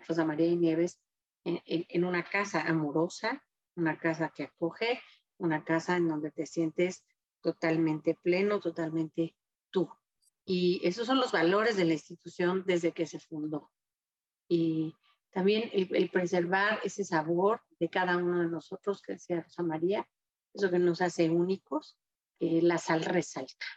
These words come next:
¿no? Cuando comemos, te pones sal, resalta ese saborcito, esa unicidad, esa, que cada uno de nosotros tiene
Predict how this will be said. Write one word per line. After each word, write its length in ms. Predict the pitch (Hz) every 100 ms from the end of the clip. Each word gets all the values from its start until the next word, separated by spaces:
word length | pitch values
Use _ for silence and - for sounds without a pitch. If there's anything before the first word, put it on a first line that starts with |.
| _ _
¿no? 220 | 185 233 - _ _
Cuando 360 | - 175 170 160 _ _ _ -
comemos, 500 | 175 175 175 165 -
te 100 | 170
pones 280 | - 175 170
sal, 220 | 185 190 - - _
resalta 500 | - 160 - 160 170
ese 140 | 170 180
saborcito, 760 | 160 165 - - 190 - 190 _ _ _ -
esa 340 | 185 185 175 _ _ _
unicidad, 1000 | 202 190 185 170 - 180 170 175 190 220
esa, 380 | 180 - 170 - 180 180 _ _ _
que 160 | - 175
cada 260 | - 165 165
uno 220 | 165 165
de 80 | 170
nosotros 480 | 165 - 175 175 -
tiene 380 | 175 165 208